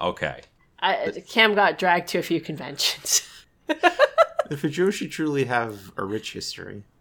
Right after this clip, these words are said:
Speaker 1: They do. I
Speaker 2: Yes.
Speaker 1: saw, I saw the last vestiges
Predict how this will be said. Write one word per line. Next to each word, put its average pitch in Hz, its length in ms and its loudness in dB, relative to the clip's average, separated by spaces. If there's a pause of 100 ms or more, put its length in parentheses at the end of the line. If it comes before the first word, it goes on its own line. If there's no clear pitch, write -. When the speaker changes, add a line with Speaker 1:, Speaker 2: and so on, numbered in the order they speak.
(140)
Speaker 1:
They 87 160 2
do. 87 260 0
I 101 140 6
Speaker 2:
Yes. 151 300 4
Speaker 1:
saw, 104 80 4
I 110 100 10
saw 113 420 6
the 87 680 2 (420)
last 92 460 4
vestiges 80 1000 -2